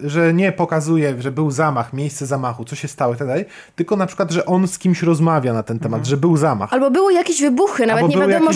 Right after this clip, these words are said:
Speaker 2: że to
Speaker 1: wybuchy,
Speaker 2: zamach.
Speaker 1: no nie?
Speaker 2: Ale wiesz, Czarek,
Speaker 1: Wracam,
Speaker 2: czego mi
Speaker 1: wracam do
Speaker 2: brakowało?
Speaker 1: rysowania, nie?
Speaker 2: Że on, powiedzmy, rozmawia z żoną i mówi, że,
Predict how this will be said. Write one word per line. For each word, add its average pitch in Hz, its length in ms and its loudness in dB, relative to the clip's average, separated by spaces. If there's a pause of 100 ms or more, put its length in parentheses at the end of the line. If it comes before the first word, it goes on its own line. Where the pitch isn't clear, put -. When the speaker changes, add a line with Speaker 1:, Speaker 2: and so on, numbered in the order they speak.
Speaker 2:
że - 60 -2
to - 60 2
Speaker 1:
wybuchy, 226 180 2
Speaker 2:
zamach. 196 220 0
Speaker 1:
no 120 80 -4
nie? 151 240 0
Speaker 2:
Ale 262 120 2
wiesz, 370 140 0
Czarek, 320 400 0
Speaker 1:
Wracam, 302 240 2
Speaker 2:
czego 311 120 2
mi 330 60 2
Speaker 1:
wracam 226 300 2
do 185 80 2
Speaker 2:
brakowało? 269 220 2
Speaker 1:
rysowania, 120 380 0
nie? 156 200 0 (100)
Speaker 2:
Że 277 120 0
on, 339 160 4
powiedzmy, 359 380 2
rozmawia 339 320 0
z 294 80 -2
żoną 311 520 2
i 294 240 0
mówi, 294 380 0
że, 240 420 2